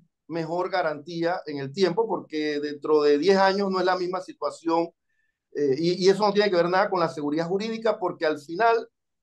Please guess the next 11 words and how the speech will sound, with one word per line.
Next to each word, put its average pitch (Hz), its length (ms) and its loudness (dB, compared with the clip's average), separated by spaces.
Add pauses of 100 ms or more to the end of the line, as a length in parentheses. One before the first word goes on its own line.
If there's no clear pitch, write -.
existen 202 540 0
otras 202 280 2
concesiones 175 840 0
que 147 100 -4
tú 175 240 2
las 175 160 2
das 165 200 2
en 160 80 0
un 156 180 0
tiempo 165 500 -2
determinado. 113 800 -8